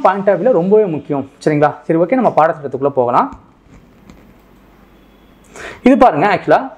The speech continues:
குரூப் டூ, குரூப் ஒன்னுக்கும் வந்து இதே சிலபஸ் தான். So, நம்ம வந்து பாத்தீங்கன்னா, யூனிட் ஃபோர், அதாவது வந்து மொத்தம் ஒரு பத்து யூனிட் இருக்கும், சரிங்களா? அந்த பத்து யூனிட்ல வந்து பாத்தீங்கன்னா,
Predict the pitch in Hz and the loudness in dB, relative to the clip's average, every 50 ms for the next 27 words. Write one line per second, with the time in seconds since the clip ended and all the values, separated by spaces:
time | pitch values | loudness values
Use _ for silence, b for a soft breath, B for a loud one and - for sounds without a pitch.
0 | _ - 156 180 262 - - - 185 165 175 - - _ - 170 165 247 311 294 | _ -2 0 2 2 0 2 0 0 0 0 -6 -18 _ -6 0 2 2 2 4
1 | 277 240 233 247 226 247 220 185 202 269 285 196 180 208 208 202 170 156 135 123 | 2 0 0 0 -4 -2 -2 -2 -2 -2 -2 0 2 0 0 0 -2 -2 -2 -2
2 | - - 143 214 285 294 B B B B B B - 269 254 247 226 233 226 240 | -4 0 -2 -2 -2 -2 B B B B B B 2 2 2 4 2 2 2 2
3 | 269 339 339 330 220 214 214 190 202 214 285 320 311 - 160 190 254 302 330 302 | 2 2 4 2 2 2 0 -2 -2 -2 -2 -4 -4 -6 -2 0 2 2 2 2
4 | 285 - - - 220 214 - - - 156 208 233 220 240 226 196 185 - 262 233 | 0 -2 0 2 2 2 2 -2 0 2 2 2 2 0 -6 -6 -6 -4 -2 0
5 | 202 185 - - 196 202 202 - 285 233 214 233 196 214 170 147 143 - - _ | 0 0 0 0 0 0 0 -2 -2 0 0 0 0 -2 -2 -4 -6 -10 -12 _
6 | - 156 147 151 156 165 165 B B B B B B - 175 180 175 - - 220 | -4 -2 0 4 2 2 2 B B B B B B -2 0 2 2 2 2 0
7 | 233 - - 330 254 240 269 285 269 - 208 180 175 170 160 139 131 135 135 180 | 0 0 0 0 0 2 0 0 0 -2 -4 -4 -2 -2 -2 -2 -2 -2 -2 -2
8 | 269 | -2